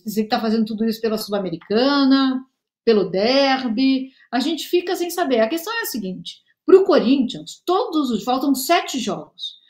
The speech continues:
Todos os jogos agora são decisivos. Tanto faz ganhar a Sul-Americana, gente. Ganhar a Sul-Americana e cair, ninguém vai lembrar dessa Sul-Americana. Precisa ficar na Série A. Então, o Corinthians vai ter Palmeiras em casa, né?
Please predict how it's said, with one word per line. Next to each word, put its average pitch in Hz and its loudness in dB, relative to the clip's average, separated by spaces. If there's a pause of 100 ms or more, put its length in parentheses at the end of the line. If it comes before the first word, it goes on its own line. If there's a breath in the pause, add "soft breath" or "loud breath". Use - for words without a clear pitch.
(280 soft breath)
Todos 302 2
os 208 0
jogos 196 -2
agora 214 -2
são 247 -4
decisivos. 226 -8
Tanto 349 0
faz 220 -2
ganhar 196 -6
a 202 -8
Sul-Americana, 185 -6
gente. 214 -2 (240 loud breath)
Ganhar 285 4
a 415 -4
Sul-Americana 254 0
e 214 -4
cair, 220 0
ninguém 330 -2
vai 403 -4
lembrar 262 -2
dessa 208 -6
Sul-Americana. 175 -10 (540)
Precisa 311 -2
ficar 339 -2
na 339 0
Série 349 0
A. 185 0
Então, 285 -2
o - -12
Corinthians 359 0
vai 320 0
ter 208 0
Palmeiras 320 0
em 339 -8
casa, - -10
né? 220 -2